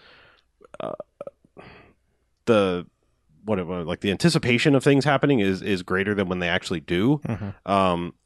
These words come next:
Speaker 1: and, and there's a couple cheap pops, if you will. Like, there's a couple, like, like, really dumb, like, you think something's gonna happen and then, like, something else makes a noise, and, like,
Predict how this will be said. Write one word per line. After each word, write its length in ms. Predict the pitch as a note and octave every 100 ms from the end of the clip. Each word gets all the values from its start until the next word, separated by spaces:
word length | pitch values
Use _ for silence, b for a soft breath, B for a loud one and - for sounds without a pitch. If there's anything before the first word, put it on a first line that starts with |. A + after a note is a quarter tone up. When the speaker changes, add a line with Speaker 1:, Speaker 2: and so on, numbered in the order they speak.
| -
Speaker 1:
and, 220 | B2+ A#2+
and 160 | B2 A#2+
there's 200 | A2+ G#2
a 60 | G#2+
couple 420 | A2+ A2 G2 - _
cheap 320 | - A#2 G#2+ _ _ -
pops, 360 | - G#2 - -
if 160 | A#2
you 80 | A#2
will. 220 | A#2 A#2+
Like, 140 | G#2+ F#2
there's 220 | G#2 G2+
a 40 |
couple, 260 | A2+ A#2+ A2
like, 260 | G#2 G2 - B B B B _ _ _ _ _
like, 180 | - G#2+ F2+
really 480 | B2+ C#3 B2 A2 F#2+ - - _ _ - - A#2+
dumb, 260 | - A2+ A2+
like, 140 | A2
you 80 | B2+
think 260 | A#2+ D#3+ C#3
something's 300 | D3+ C3 A#2+
gonna 140 | A#2
happen 280 | G#2 A2 B2
and 120 | G#2
then, 80 | G2
like, 160 | F#2+ F2+
something 300 | G#2 F2+ F#2
else 180 | F#2
makes 180 | A2 G2
a 40 | G#2
noise, 300 | G2+ G#2 G2
and, 80 |
like, 180 | F#2+ G2